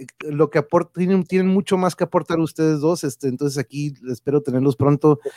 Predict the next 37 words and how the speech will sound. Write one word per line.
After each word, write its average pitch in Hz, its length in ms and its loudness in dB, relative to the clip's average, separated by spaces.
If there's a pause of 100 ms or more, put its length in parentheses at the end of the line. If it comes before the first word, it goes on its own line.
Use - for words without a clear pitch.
(200)
pero 135 160 6
la 127 80 6
verdad 131 220 6
les 147 160 2
agradezco 139 480 6
el 135 120 4
tiempo 139 280 0
que 151 100 0
nos 135 140 0
prestaron 139 400 0
aquí, 156 260 -2
la 147 120 4
audiencia, 139 440 2
a 131 80 2
todos 160 220 2
ustedes 160 240 -2
que - 60 -14
estuvieron 151 280 0
aquí 135 140 -2
en 147 80 -4
la 156 60 4
audiencia. 160 520 0 (340)
Aquí - 200 -12
también 151 320 2
dice, 147 280 0
"Mil 156 220 2
gracias 175 240 0
por 147 140 -2
su 131 100 -2
tiempo 151 300 -2
y 147 80 2
excelente 135 460 -4
vibra, 143 340 2
licenciado 131 460 -2
Millanes 139 440 -2
y 127 120 -8
Bambi. 143 420 0